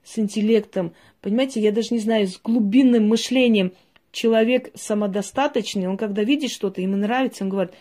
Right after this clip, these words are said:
я хочу тоже этого достичь. Я тоже смогу. Ведь этот человек смог, и я смогу. Вот это уже другое мышление, это приведёт к тому, что человек всё получит. А нищебродность и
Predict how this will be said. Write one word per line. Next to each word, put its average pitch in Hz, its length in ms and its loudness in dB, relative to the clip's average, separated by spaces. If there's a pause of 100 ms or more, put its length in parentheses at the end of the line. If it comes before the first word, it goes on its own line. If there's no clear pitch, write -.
(260)
я 220 120 -2
хочу 214 260 -6
тоже 185 300 -4
этого 165 200 -10
достичь. 165 600 -14 (560)
Я 208 100 -4
тоже 202 260 -2
смогу. 170 360 -8
Ведь 208 180 -4
этот 214 220 -6
человек 208 260 -6
смог, 285 340 -4
и - 80 -6
я 185 220 -4
смогу. 170 520 -12 (500)
Вот 214 160 0
это 339 200 2
уже 247 180 4
другое 262 360 2
мышление, 233 480 2
это 220 160 0
приведёт 233 440 -2
к - 60 -20
тому, 240 280 -2
что 262 160 -8
человек 202 280 -4
всё - 320 0
получит. 175 600 -6 (640)
А 220 120 0
нищебродность 269 1120 4 (640)
и 226 380 0